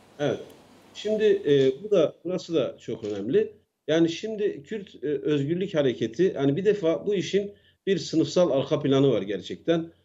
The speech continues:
Onu görmek lazım. E, yani Türkiye'nin, e, re-, Türk rejiminin, e,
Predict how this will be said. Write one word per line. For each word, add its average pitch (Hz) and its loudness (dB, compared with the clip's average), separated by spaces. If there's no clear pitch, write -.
Onu 147 2
görmek 135 4
lazım. 113 -2
E, 117 0
yani 160 2
Türkiye'nin, 180 0
e, 127 -4
re-, 147 0
Türk 180 -10
rejiminin, 143 2
e, 123 -4